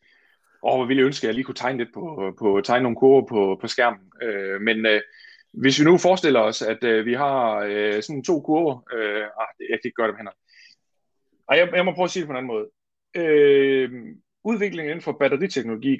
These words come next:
går så afsindigt stærkt lige nu, at den udvikling går stærkere end udviklingen inden for brintteknologi og brændselscelleteknologi. Øh, brændselscelle er stadigvæk, øh, virkelig, virkelig early stage. Øhm,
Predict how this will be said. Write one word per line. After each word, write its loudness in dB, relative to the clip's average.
går 4
så -4
afsindigt 0
stærkt 2
lige 0
nu, -2
at 4
den 4
udvikling 0
går 0
stærkere 0
end -4
udviklingen -6
inden -6
for -4
brintteknologi -4
og 0
brændselscelleteknologi. -4
Øh, 6
brændselscelle 2
er 0
stadigvæk, 0
øh, 0
virkelig, -4
virkelig -4
early -2
stage. -6
Øhm, -4